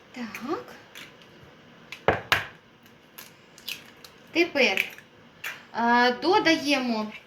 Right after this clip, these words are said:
е, чесничок. Зараз ми його ось на час-, чеснокодавці зробимо. Додамо до нашої,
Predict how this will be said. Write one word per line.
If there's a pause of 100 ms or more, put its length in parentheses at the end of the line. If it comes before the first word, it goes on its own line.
(180)
е,
чесничок. (1300)
Зараз
ми
його
ось (200)
на (680)
час-, (220)
чеснокодавці (220)
зробимо. (1600)
Додамо (100)
до (720)
нашої,